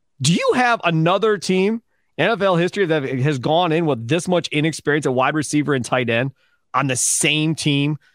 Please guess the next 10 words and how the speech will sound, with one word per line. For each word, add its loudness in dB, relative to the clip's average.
into 0
week -2
one 0
of -2
an -4
N 0
F -6
L 0
football -2
season? -2